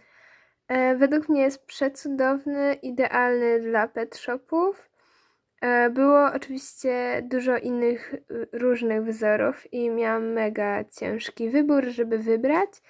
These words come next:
I wybrałam sobie właśnie dwa. Zaraz wam pokażę drugi. Mm, według mnie jak za szesnaście złotych na taką piękną akcesorię to całkiem mało.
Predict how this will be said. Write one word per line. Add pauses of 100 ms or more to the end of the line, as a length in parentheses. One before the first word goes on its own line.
(520)
I
wybrałam
sobie
właśnie
dwa. (540)
Zaraz
wam
pokażę
drugi. (340)
Mm,
według
mnie
jak
za
szesnaście
złotych
na
taką
piękną (140)
akcesorię (580)
to
całkiem
mało.